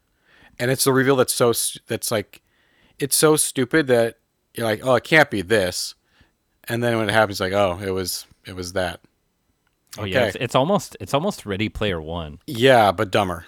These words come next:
Speaker 1: But yeah, that's it.
Speaker 2: Wow, what have you been doing with all your free time?
Speaker 1: I mean, I've watched other movies.
Speaker 2: Did you
Speaker 1: Those
Speaker 2: go
Speaker 1: are just the
Speaker 2: outside?
Speaker 1: Yeah, I've been outside a lot.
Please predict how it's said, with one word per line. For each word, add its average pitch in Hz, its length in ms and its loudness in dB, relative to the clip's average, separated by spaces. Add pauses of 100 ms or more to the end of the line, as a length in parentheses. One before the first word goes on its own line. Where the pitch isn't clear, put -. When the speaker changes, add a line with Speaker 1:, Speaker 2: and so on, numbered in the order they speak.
(160)
Speaker 1:
But 160 180 -2
yeah, 156 220 -2
that's 147 240 -2
it. 156 160 -2 (400)
Speaker 2:
Wow, 131 120 -8
what 90 140 -8
have 120 80 -8
you 123 120 -6
been 110 140 -4
doing 104 280 -6
with 87 160 -8
all 90 100 -2
your 92 140 -6
free 117 240 -12
time? - 400 -18 (320)
Speaker 1:
I 311 60 -4
mean, 330 120 6
I've 220 100 2
watched 202 240 6
other 165 180 2
movies. 123 420 0
Speaker 2:
Did 90 140 -8
you 127 80 0
Speaker 1:
Those 139 120 0
Speaker 2:
go 87 60 -2
Speaker 1:
are 92 60 -2
just 92 180 -4
the 120 60 -4
Speaker 2:
outside? 90 280 -10 (640)
Speaker 1:
Yeah, 147 200 4
I've 320 120 -2
been 156 120 -4
outside 147 260 -2
a 143 40 -4
lot. 147 340 -4